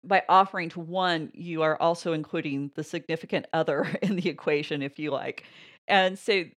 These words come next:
the, the fact that the writer only includes one, where Samuel talks about one and then Chronicles talks about the other, it,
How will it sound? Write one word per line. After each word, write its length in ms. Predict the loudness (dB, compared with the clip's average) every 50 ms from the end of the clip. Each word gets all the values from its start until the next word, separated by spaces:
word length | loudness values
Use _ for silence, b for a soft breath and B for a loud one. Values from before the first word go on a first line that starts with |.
| -20 -20 -20 _ _ _ -20 -16
the, 100 | -16 -16 -16 _ _ _ -2
the 60 | 0
fact 280 | 4 4 4 4 2 0
that 100 | -8 -6
the 60 | -2
writer 400 | 4 6 6 6 6 4 -2 -4 -4
only 420 | -2 -2 -2 -2 -4 -4 -4 -2 -2
includes 560 | -2 -4 -6 -4 -2 0 0 0 0 -2 -2
one, 320 | 0 2 2 2 0 -2
where 200 | -4 -4 -4 -6
Samuel 480 | -6 -8 -6 -4 -4 -2 -2 -4 -4 -6
talks 300 | -6 -4 -6 -6 -6 -6
about 180 | -4 -4 -4 -2
one 260 | -2 -2 -2 -2 -2
and 120 | -4 -4
then 200 | -4 -6 -8 -10 -12 -14 -6
Chronicles 440 | -2 0 0 0 -2 -4 -6 -8 -6
talks 280 | -6 -6 -6 -6 -6
about 220 | -4 -4 -4 -4 -4
the 120 | -6 -2 0
other, 340 | 2 2 2 2 0 -2 B B B B B _ _ _ _ _ _ _ _ _ _ _ _ _
it, 260 | -4 -4 -4 -4 -8